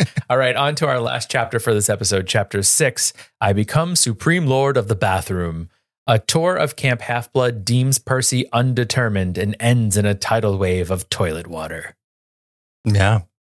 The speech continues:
Speaker 1: So I like how we, uh, we didn't necessarily know what was gonna happen in chapter six, but I like this stopping because one of the big thing that's gonna happen at camp is capture the flag. And this is leading into that.
Speaker 2: Mm-hmm.
Speaker 1: And right before we find too much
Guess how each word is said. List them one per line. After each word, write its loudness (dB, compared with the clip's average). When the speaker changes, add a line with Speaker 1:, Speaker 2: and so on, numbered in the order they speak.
Speaker 1:
So 2
I 2
like 2
how -2
we, 0
uh, 2
we 2
didn't 0
necessarily 2
know 2
what -2
was 0
gonna 0
happen -2
in -2
chapter -2
six, 0
but -2
I 2
like 0
this 2
stopping 2
because 2
one 2
of 2
the 2
big 0
thing 0
that's 0
gonna 0
happen -2
at -4
camp -4
is 2
capture -4
the -2
flag. -2
And 6
this 4
is 0
leading 2
into -2
that. 2
Speaker 2:
Mm-hmm. 0
Speaker 1:
And 0
right 0
before 2
we 2
find 0
too 2
much 2